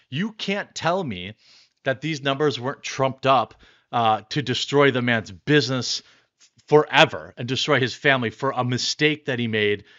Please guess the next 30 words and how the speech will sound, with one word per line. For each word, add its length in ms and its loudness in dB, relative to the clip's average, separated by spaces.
uh, 540 0
you 180 -2
know, 280 -6
and 200 2
wasn't 300 2
even 260 -2
directly 720 -2
involved 500 0
in, 240 -10
by 160 2
the 100 -8
way. 220 -10
This 220 2
is 160 -2
not 220 -2
the 80 -6
guy 400 2
that 120 -8
marched 440 -2
through 120 -6
that 260 0
school 560 -4
and 160 -8
took 240 -6
those 220 -2
kids 320 -2
away 220 0
from 180 -8
those 200 -4
families, 640 -4